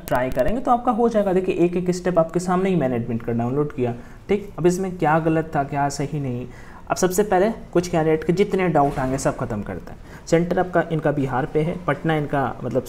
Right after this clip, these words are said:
अ, बिहार पे है, पटना इनका city है। अब कुछ candidate ने कल comment, "अरे भैया, मुझे पूरा address नहीं दिखा रहा है भाई मेरे,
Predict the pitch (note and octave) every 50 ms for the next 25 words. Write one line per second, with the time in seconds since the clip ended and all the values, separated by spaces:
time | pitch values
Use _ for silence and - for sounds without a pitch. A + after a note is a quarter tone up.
0 | - - - D3 C3 C3 A#2+ A#2+ - - - - - D3+ C#3 C#3+ C#3+ C3+ - -
1 | - D#3 - - - D3 C#3 D#3 D3+ D3 C#3 C3+ C3 C3 B2 - C#3 B2 - D3+
2 | E3 F3 F#3+ - - - - - - E3 E3 - G#3 G#3 G#3 - F#3 E3 E3+ E3+
3 | E3+ F3 F#3 F#3 F#3 F#3 F3 - - - C#3+ C#3+ C#3+ - - G#3 G#3 E3+ D3 D#3
4 | C#3+ E3 F#3 F3+ C#3+ - - - - - - C#3+ D#3 E3+ F3 A#3 G#3+ A#3 F3 F3+
5 | G#3+ G3 D#3+ C#3 C#3+ F#3 G#3 G#3 G#3 F3+ E3+ F3+ F3 E3+ D3+ - - B2+ B2+ C3
6 | C3 C3 B2+ C3 C3+ C3+ C#3+ D#3 D#3 D3 C3 B2 A#2+ A#2 A2+ G2 -